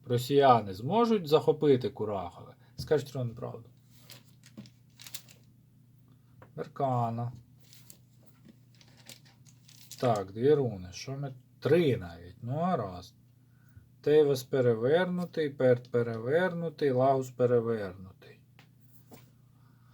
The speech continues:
Ну, тут можна не докладати, в принципі, зрозуміло. Е, Беркана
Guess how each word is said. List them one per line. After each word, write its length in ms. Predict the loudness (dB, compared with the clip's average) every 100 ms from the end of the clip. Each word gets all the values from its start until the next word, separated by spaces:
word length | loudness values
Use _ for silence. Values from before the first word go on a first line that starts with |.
| -20 _
Ну, 260 | 0 2 2
тут 200 | 2 2
можна 340 | 4 4 4
не 120 | 4 4
докладати, 840 | 4 4 4 2 -2 -8 -10 -16
в 60 |
принципі, 460 | -10 -8 -10 -8 -4
зрозуміло. 840 | 0 2 2 0 -4 -6 -8 -12 -14 -16 -16 -20 -20 -6 2
Е, 240 | 4 6
Беркана 720 | 6 8 12 12 12 8 0